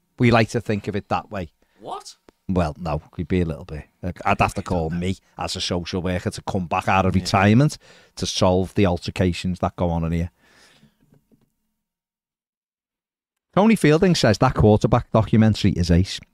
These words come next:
Speaker 1: I watched it all over the weekend. Patrick Mahomes is a phenomenon,
Speaker 3: I do
Speaker 1: and his
Speaker 3: wanna watch
Speaker 1: work
Speaker 3: it.
Speaker 1: rate and attitude are great. His house is also massive."
Speaker 3: I do wanna watch that 'cause I do like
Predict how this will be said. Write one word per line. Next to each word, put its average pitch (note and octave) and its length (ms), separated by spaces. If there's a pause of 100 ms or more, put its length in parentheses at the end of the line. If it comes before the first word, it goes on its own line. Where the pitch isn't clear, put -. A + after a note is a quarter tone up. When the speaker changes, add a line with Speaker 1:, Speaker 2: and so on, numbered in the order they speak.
Speaker 1:
I F2+ 40
watched F#2+ 280
it F#2+ 80
all F#2 160
over F#2 160
the F2 80
weekend. F#2 420 (380)
Patrick - 460
Mahomes G#2 460
is E2+ 140
a E2+ 60
phenomenon, A2+ 640
Speaker 3:
I - 20
do - 100
Speaker 1:
and F#2 100
his F2+ 80
Speaker 3:
wanna F2 100
watch D#2+ 60
Speaker 1:
work F#2+ 300
Speaker 3:
it. - 60
Speaker 1:
rate F#2+ 220
and F2 100
attitude - 400
are E2 60
great. D#2+ 360 (240)
His - 140
house C3 380
is - 160
also F2 260
massive." E2+ 320
Speaker 3:
I A#2+ 80
do C#3 220
wanna C#3+ 160
watch G#2 240
that A#2+ 120
'cause G#2+ 140
I G2 60
do G#2+ 320 (520)
like F2+ 360